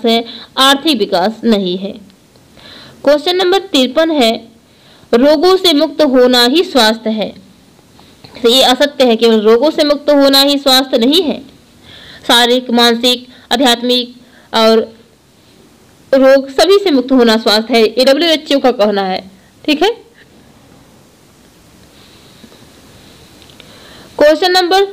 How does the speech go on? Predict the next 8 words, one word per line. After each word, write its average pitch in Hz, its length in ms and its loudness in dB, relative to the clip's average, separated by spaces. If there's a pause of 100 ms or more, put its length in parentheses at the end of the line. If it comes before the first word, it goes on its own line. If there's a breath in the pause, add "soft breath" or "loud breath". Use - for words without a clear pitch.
(1200)
चौवन 302 340 2
है, 247 240 0
एक 294 420 -4
सामान्य 330 640 0
शरीर 285 340 0
में 294 100 2
होते 233 320 0
हैं, 226 460 -2